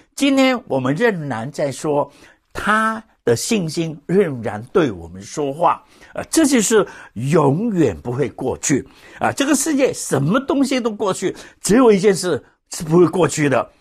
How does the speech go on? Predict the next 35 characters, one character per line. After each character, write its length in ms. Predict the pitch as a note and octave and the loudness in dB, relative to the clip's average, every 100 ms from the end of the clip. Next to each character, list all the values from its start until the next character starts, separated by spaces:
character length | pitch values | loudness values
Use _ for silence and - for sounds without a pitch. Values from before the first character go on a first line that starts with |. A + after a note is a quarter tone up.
| _ - | _ -6
那 180 | E3+ | -2
你 220 | E3 B2 G#2+ | -2 -2 -2
说， 320 | D#3 D#3 C#3+ - - | 0 0 -2 -12 -10
你 260 | C#3+ D#3+ | -4 0
要 200 | G#3 B3+ | 4 4
那 100 | A3+ | 2
些 160 | A3 A3 | 2 4
会 160 | G3 | 4
过 240 | F#3 F#3+ E3 | 2 0 -4
去 240 | - E3+ | -2 -4
的， 100 | C3+ - - | -4 -8 -12
还 380 | - C#3+ C#3 A3 | -4 0 2 2
是 240 | G#3 G#3+ | 0 -2
要 100 | G3+ | 0
那 140 | F3+ F3 | -2 -4
些 120 | D#3+ | -6
不 200 | - A#3+ | -4 -2
过 160 | B3+ A3 | 2 0
去 240 | - F#3 | 0 0
的？ 160 | C3+ - _ _ _ _ _ _ _ | 0 -2 _ _ _ _ _ _ _
当 200 | - C#3 | -2 -2
然 140 | C3+ B2 | -2 -6
你 80 | |
问 280 | F#2+ C#3 A#2 | -6 -6 -8
我， 80 | F#2+ | -10
我 200 | E2+ G#2 | -10 -6
一 80 | D#3 | -4
定 240 | E3+ C3+ | -4 -4
要 140 | D3 C#3 | -4 -6
那 120 | B2 | -8
个 100 | A#2 | -10
不 220 | - C#3 | -12 -14
过 240 | - C3 A#2 | -12 -10 -10
去 260 | - E3 | -8 -4
的。 220 | C3+ D3 | -2 -2